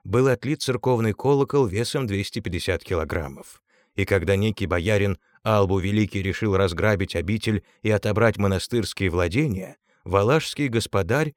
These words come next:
пошёл с войском прямо на него и схватил его,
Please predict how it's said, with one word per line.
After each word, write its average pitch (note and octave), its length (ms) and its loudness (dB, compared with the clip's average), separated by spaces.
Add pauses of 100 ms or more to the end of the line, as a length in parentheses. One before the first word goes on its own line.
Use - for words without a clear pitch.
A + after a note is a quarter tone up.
(220)
пошёл B2+ 420 4
с - 120 -4
войском C3+ 460 2
прямо A2 300 4
на G#2+ 80 2
него G2 400 2
и A2+ 100 -2
схватил A#2 540 0
его, D#2+ 340 -8